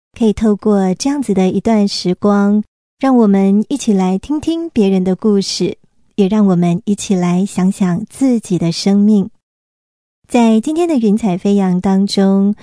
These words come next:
为你访问到的是黄介文。黄介文他在上一次曾经跟我们分享，他说他在幼年的时候呢，他罹患了亚斯伯格症，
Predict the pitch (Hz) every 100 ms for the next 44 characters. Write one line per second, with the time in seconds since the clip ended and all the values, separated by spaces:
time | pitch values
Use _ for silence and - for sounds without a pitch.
0 | - - - 226 208 190 202 175 170 220
1 | 202 214 196 180 170 - 185 170 - 202
2 | 185 180 196 - 254 247 208 185 180 180
3 | 175 175 196 214 - _ _ - - _
4 | 226 240 339 285 226 202 208 220 - 226
5 | 214 214 196 185 - 254 214 - 214 185
6 | 175 - 190 202 196 202 202 180 180 180
7 | 190 196 202 202 175 - 202 _ _ _
8 | _ 226 214 - 214 208 208 220 - 226
9 | - 233 208 196 196 320 285 202 180 185
10 | - 185 185 220 196 170 220 - - -
11 | _ - 247 247 247 208 190 233 220 190
12 | 175 - 208 180 175 - 208 202 - 180
13 | 175 185 175 - 208 190